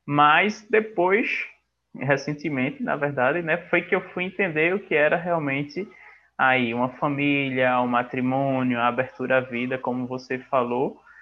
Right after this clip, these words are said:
que, digamos, pra você era normal, pra mim também era normal.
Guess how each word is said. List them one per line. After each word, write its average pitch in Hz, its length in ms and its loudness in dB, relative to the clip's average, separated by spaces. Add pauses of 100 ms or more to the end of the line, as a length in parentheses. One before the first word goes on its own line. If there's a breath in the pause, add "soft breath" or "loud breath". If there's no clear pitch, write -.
(320 loud breath)
que, 165 260 -6 (220)
digamos, 143 380 0
pra 139 200 0
você 147 480 0
era 165 200 2
normal, 160 440 4
pra 180 140 4
mim 160 140 0
também 165 320 2
era 160 160 4
normal. 165 640 2